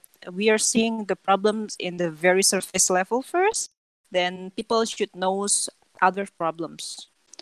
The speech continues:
What I can say is not only about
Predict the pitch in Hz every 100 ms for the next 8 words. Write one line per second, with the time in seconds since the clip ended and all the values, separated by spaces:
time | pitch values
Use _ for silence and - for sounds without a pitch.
0 | - 190 202 208 226 226 233 254 254 262
1 | 190 - 180 - 185 196 208 226 226 233
2 | _ _ - 180 156 180 175 180